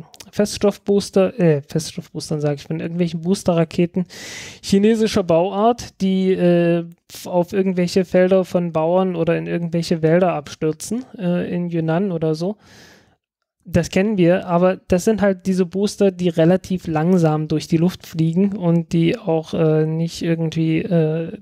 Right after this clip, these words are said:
die keine echt ernsthafte Chance haben zu verglühen und die auch ein ernsthaftes Problem sind.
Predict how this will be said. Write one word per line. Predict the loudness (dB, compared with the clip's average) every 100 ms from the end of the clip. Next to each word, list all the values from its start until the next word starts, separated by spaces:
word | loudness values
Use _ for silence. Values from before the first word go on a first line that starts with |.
| -8
die | -6
keine | 0 0 0
echt | -6 -8 _
ernsthafte | -6 -4 -2 -6 -4
Chance | -4 -4 -2 0
haben | 0 -2
zu | -6 -8
verglühen | -6 -8 -4 -4 -2 -4 _ -20 -20 -20 -20 -12
und | 0 4
die | 4
auch | 2 -2
ein | -6 _ _ -10
ernsthaftes | 0 2 2 0 -2 0 -6 -6
Problem | -4 -4 2 2 2 -2
sind. | -8 -12 -20